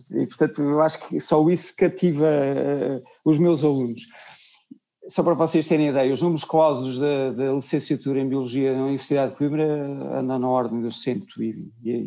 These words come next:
e qualquer coisa, alunos todos os anos. Portanto, entram, ah, entram muitos alunos todos os anos.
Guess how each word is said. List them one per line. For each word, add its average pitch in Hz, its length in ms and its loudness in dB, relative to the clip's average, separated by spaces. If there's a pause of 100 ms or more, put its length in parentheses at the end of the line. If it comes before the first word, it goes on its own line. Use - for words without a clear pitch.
(120)
e 101 100 -10
qualquer 123 280 -2
coisa, 113 280 -6
alunos 117 400 -4
todos 113 260 -2
os 113 60 -6
anos. 107 220 -6
Portanto, - 300 -2
entram, 147 300 -2 (320)
ah, - 240 -2
entram 160 320 0
muitos 160 460 4
alunos 147 420 0
todos 156 260 2
os 123 160 -6
anos. 113 440 -4